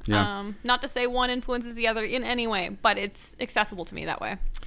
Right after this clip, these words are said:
Speaker 1: You know, in trying to get people to accept a new captain,
Speaker 2: Mm-hmm.
Speaker 1: having her be a female captain,
Speaker 2: Yeah.
Speaker 1: while the only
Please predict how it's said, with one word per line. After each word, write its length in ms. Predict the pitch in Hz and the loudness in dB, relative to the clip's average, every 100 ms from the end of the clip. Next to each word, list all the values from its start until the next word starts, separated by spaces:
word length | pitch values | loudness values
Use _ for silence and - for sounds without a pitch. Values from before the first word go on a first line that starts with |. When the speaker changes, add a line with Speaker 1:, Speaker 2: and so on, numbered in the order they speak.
| - - | -10 -2
Speaker 1:
You 100 | - | 10
know, 160 | 226 220 | 12 12
in 100 | 190 | 10
trying 260 | 175 214 240 | 10 10 10
to 40 | |
get 200 | 220 175 | 10 8
people 240 | 170 180 170 | 8 8 10
to 100 | 156 | 8
accept 400 | 139 - 151 143 | 8 10 10 10
a 40 | |
new 220 | 139 143 | 12 12
captain, 680 | 143 127 113 - 101 101 117 | 10 6 6 4 4 4 2
Speaker 2:
Mm-hmm. 80 | 254 | 2
Speaker 1:
having 260 | 127 123 127 | 4 8 8
her 140 | 123 | 8
be 100 | 120 | 8
a 60 | 117 | 4
female 520 | - 151 147 131 120 | 8 10 12 10 8
captain, 600 | - 104 95 90 98 104 | 6 4 4 2 2 2
Speaker 2:
Yeah. 160 | 381 392 | 4 8
Speaker 1:
while 140 | 120 120 | 10 10
the 140 | 123 | 8
only 680 | 127 131 131 123 123 123 | 10 10 10 8 8 8